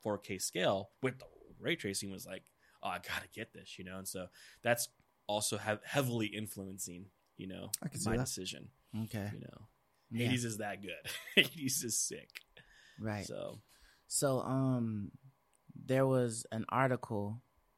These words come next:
Speaker 3: that I've seen, I think you guys have seen it,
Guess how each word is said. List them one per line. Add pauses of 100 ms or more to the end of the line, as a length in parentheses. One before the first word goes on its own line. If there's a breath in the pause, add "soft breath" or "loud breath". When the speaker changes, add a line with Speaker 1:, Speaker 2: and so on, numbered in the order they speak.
(140)
Speaker 3:
that
I've
seen,
I
think
you
guys
have
seen
it,